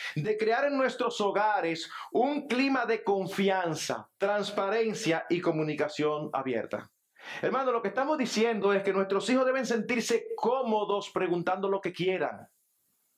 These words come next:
Deben sentirse cómodos preguntando lo que quieran. Y por favor, no nos escandalicemos.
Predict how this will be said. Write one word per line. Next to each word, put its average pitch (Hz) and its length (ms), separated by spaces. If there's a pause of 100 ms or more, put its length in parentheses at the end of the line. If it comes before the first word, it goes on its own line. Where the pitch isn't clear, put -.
(1900)
Deben 233 200
sentirse 247 480
cómodos 247 360
preguntando 208 480
lo 220 120
que 214 120
quieran. 208 340 (220)
Y 247 120
por 247 240
favor, 240 480
no 202 140
nos 226 200
escandalicemos. 233 1120